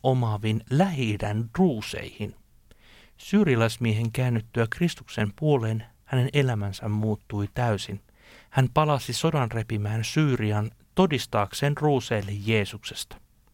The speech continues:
Hänen tarinansa tuli esiin Open Doorsin järjestämässä retriitissä. Vain harvat voivat Lähi-idässä vaihtaa nimeään. David sai kuitenkin muuttaa Ali-musliminimensä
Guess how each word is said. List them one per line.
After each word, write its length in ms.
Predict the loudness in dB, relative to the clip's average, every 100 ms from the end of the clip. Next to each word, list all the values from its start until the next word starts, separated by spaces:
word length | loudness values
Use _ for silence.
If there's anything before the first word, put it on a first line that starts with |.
| _ _ _ _ _ _ _ _ _
Hänen 340 | 2 4 2 2
tarinansa 600 | 0 2 0 -2 -2 -8 -8 _ _ _ _ _ -4
tuli 240 | 0 2 2
esiin 380 | 0 0 -4 0
Open 440 | 2 0 0 -2 0
Doorsin 440 | 0 0 0 2
järjestämässä 760 | 2 2 -2 -4 -6 -4 -2 0
retriitissä. 760 | 0 -4 -12 -12 -10 -10 -10 -20 _ _ _ _ -20 _ _ _ _ _ _ _ _ 0
Vain 140 | 2 4
harvat 480 | 4 2 2 0 2
voivat 260 | 2 2
Lähi-idässä 580 | 2 2 2 0 0 2
vaihtaa 460 | 4 2 0 0 2
nimeään. 560 | 2 2 0 -8 -12 -16 _ _ _ _ _ _ _ 0
David 380 | 4 4 2 -6 -12 _ _
sai 280 | -2 0 2
kuitenkin 480 | 2 2 2 0 2
muuttaa 640 | 4 4 2 0 0 0 2
Ali-musliminimensä 1500 | 4 4 0 -4 _ 0 0 2 2 2 2 0 -2 -6